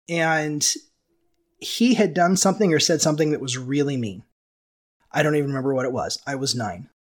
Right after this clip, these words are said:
But what I do remember is that I came back in and I was incensed. I was so mad, and I wanted to, like, retaliate and go tell him just what a horrible person he was and what a horrible friend he was, and, I don't know, treat him how he treated me.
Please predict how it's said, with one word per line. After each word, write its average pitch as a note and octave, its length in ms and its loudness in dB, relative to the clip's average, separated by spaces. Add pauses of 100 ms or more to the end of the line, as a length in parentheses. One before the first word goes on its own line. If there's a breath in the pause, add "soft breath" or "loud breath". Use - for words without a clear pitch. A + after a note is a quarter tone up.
(160)
But E3 240 0
what F3 180 2
I E3 80 4
do G3+ 180 4
remember D#3+ 500 4 (440 loud breath)
is F#3 220 6
that E3 120 6
I E3+ 120 6
came G#3 260 4
back E3+ 240 4
in D#3 340 4 (100)
and - 140 -12
I - 220 2
was F3 320 2
incensed. C#3 1040 4 (140)
I G3 100 6
was F#3+ 220 4
so G#3+ 380 2
mad, F#3+ 560 4
and D#3+ 120 0
I D#3 60 4
wanted F3+ 380 4
to, F#3+ 120 2
like, C#3 300 0 (140)
retaliate F#3 840 4
and D#3+ 160 -2
go E3 160 4
tell E3+ 300 2
him F3 260 0
just E3 220 0
what D#3 120 0
a C3+ 40 0
horrible E3 400 2
person E3 380 0
he D#3+ 80 4
was D3+ 280 0
and D3 80 -2
what C#3 120 -2
a - 20 -4
horrible D#3+ 380 2
friend D#3 260 0
he D#3+ 60 0
was, C#3+ 320 0
and, B2+ 160 -4 (200)
I D3 140 2
don't D3 100 0
know, - 100 -2
treat E3+ 280 2
him F3+ 180 0
how C#3+ 160 0
he D#3 140 -4
treated C#3+ 340 0
me. C3 380 -8